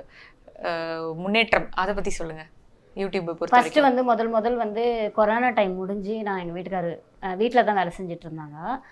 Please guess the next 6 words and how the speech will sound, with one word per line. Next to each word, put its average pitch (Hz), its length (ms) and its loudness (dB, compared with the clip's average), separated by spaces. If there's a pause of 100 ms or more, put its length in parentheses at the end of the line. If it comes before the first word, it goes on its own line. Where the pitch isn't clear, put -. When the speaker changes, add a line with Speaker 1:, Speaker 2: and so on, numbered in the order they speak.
(320)
Speaker 2:
அப்போ - 260 4
வந்து 262 540 2 (120)
வேலைக்கு 233 320 8
கிளம்புறாங்க, 185 480 0
ஆஃபீஸ்க்கு 220 460 2
கிளம்புறாங்க. 175 480 -2